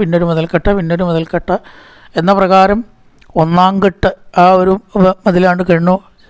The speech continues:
അവിടെ ചില ബ്രാഹ്മണരെയൊക്കെ കണ്ടു. അതിനുശേഷം രണ്ടാമത്തെ ആ കക്ഷ എന്ന് പറയും കെട്ട്, അതിലേക്ക് കടന്നു. മൂന്നാമത്തെ ആ കെട്ടിലേക്ക് ചെന്നപ്പോൾ കാവൽക്കാരികളായിരിക്കുന്ന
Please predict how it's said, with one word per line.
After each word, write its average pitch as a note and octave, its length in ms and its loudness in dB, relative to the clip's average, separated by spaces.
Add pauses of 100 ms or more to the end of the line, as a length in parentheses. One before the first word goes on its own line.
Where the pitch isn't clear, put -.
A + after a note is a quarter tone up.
അവിടെ G3+ 180 0 (100)
ചില F#3+ 100 0 (140)
ബ്രാഹ്മണരെയൊക്കെ D#3+ 920 0
കണ്ടു. D3 240 -6 (1040)
അതിനുശേഷം G3+ 520 2
രണ്ടാമത്തെ F3+ 520 0 (140)
ആ - 20 4 (140)
കക്ഷ - 240 -4 (140)
എന്ന് F3+ 160 -2
പറയും D#3+ 260 0
കെട്ട്, E3+ 200 -2 (100)
അതിലേക്ക് E3 360 0
കടന്നു. D#3+ 280 0 (580)
മൂന്നാമത്തെ F#3 720 2 (400)
ആ - 20 6 (140)
കെട്ടിലേക്ക് E3+ 540 0 (720)
ചെന്നപ്പോൾ E3 560 0 (380)
കാവൽക്കാരികളായിരിക്കുന്ന E3 1400 0